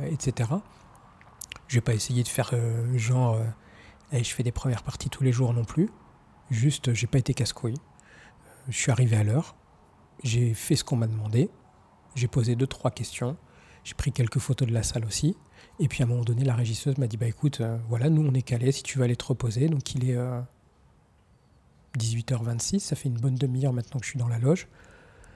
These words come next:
J'ai mis mes habits sur le cintre parce que j'ai pris une tenue pour jouer ce soir. Tout est défroissé, tout est prêt. Je suis, euh, matériellement, euh, à l'aise. Donc voilà, je suis posé.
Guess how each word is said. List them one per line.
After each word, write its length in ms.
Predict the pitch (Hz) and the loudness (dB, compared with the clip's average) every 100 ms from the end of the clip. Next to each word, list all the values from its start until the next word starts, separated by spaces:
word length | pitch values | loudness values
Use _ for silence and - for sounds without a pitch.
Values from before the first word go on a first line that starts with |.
| - - - - | -20 -20 -20 -6
J'ai 140 | 139 160 | 4 6
mis 120 | 180 | 8
mes 200 | 175 143 | 6 6
habits 160 | 135 127 | 4 2
sur 160 | 131 | 2
le 100 | 113 | -2
cintre 300 | 104 139 165 | 0 -2 -2
parce 120 | - | -8
que 100 | - | -6
j'ai 120 | 113 120 | -2 -2
pris 160 | - | 2
une 100 | 127 | 0
tenue 360 | 107 117 123 123 | 4 2 4 2
pour 160 | 104 107 | 0 -2
jouer 180 | 127 | 0
ce 140 | 113 113 | 0 -4
soir. 300 | - 127 156 - _ _ _ _ | -2 2 2 -2 _ _ _ _
Tout 220 | - 143 | -4 2
est 40 | 127 | 4
défroissé, 840 | 120 - - 104 - 151 175 214 - - | 2 -2 -6 -4 4 6 6 2 -6 -2
tout 240 | 185 - | 0 2
est 40 | 135 | 0
prêt. 440 | - 143 139 175 - - - | -2 0 2 0 -10 -20 -20
Je 100 | - | -14
suis, 260 | - 139 123 | -2 2 2
euh, 80 | 117 117 110 - - - _ _ - - - | 2 -2 -6 -14 -20 -20 _ _ -20 -18 2
matériellement, 800 | 135 143 156 143 139 139 151 131 | 4 6 4 6 6 4 2 0
euh, 100 | 123 123 110 - | -2 -4 -6 -6
à 120 | 196 131 | 2 4
l'aise. 340 | 123 156 143 - _ _ - - - - - - - - - _ _ _ - - | 6 4 2 -6 _ _ -20 -20 -20 -20 -20 -20 -20 -20 -20 _ _ _ -10 0
Donc 100 | 190 | 6
voilà, 300 | 160 117 - - _ - _ - - - - - - - | 6 6 0 -12 _ -20 _ -20 -20 -20 -20 -20 -20 -16
je 80 | - | -2
suis 140 | - | 2
posé. 420 | 147 139 117 147 | 4 4 4 2